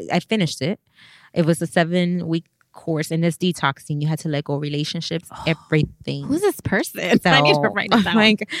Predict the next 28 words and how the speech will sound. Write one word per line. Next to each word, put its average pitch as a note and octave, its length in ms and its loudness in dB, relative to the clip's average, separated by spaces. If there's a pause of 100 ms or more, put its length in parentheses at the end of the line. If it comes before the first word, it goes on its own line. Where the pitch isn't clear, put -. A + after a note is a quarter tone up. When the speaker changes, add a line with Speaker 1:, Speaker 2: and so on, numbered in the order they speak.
(240)
Speaker 1:
I'll F3+ 200 6
give G#3+ 240 2
you A3+ 160 6
her A3+ 220 6
name, A#3 800 4
Speaker 2:
<laughs> - 20 -8
Speaker 1:
Julia, A3+ 760 6
and G#3+ 160 4
she B3 320 2
is E4 200 2 (120)
Speaker 2:
She's A3 180 6
Speaker 1:
off- - 40 -10
Speaker 2:
here, C4 200 2
like, C#4 200 0
in G3+ 160 0
Miami? F#3+ 240 4
Speaker 1:
She's A4+ 80 -4
here. A3 320 4
She's A3 180 2
in A3+ 100 4
West G#3 200 2
Palm A3+ 120 0
Beach. F#3+ 360 -4
Speaker 2:
Okay. G#3 240 -6 (320)
Speaker 1:
And, F3+ 480 2 (160)
uh, E3+ 400 2 (100)
she A#3+ 460 -2
is B3 340 0